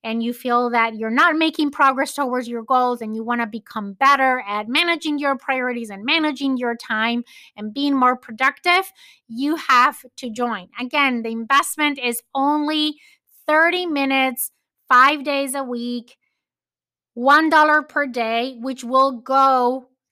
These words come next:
to support Feeding America. So anyone who signs up, your five dollars will go towards a donation to Feeding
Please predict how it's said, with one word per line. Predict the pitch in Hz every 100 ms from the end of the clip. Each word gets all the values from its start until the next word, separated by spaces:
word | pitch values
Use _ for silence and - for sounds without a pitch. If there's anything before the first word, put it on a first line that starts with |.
| -
to | - 285 262 262
support | 262 262 240 - 277 262 262 254 254 -
Feeding | 277 254 247
America. | 233 214 208 185 - - _ _ -
So | - 247 240 226 220 _ _ -
anyone | 254 311 302 285 302
who | 262
signs | 254 285 285 285 269
up, | 247 247 247 - _ _ _ _ _ _ _ -
your | 226 269 294
five | 285 277 269 247
dollars | 247 240 240 240 233
will | 226 226
go | 214 233 233 233
towards | 226 - 226 226 226
a | 226
donation | 233 233 226 214 226 - 214 220 -
to | 233 220 202
Feeding | - 226 226 226